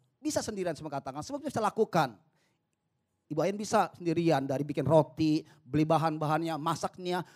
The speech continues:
jualnya, bisa sendirian. Tapi kalau, kalau bisa maksimal.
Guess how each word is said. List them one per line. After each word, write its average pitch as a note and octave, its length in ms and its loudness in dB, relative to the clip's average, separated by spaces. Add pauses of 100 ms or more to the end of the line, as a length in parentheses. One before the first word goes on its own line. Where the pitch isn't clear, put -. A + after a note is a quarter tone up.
(140)
jualnya, F#3 640 4
bisa D#4 240 -2
sendirian. F3 560 2 (640)
Tapi F3+ 240 -6
kalau, A3 160 -4
kalau F#3 120 -2
bisa F3 280 -6 (400)
maksimal. F3+ 720 -12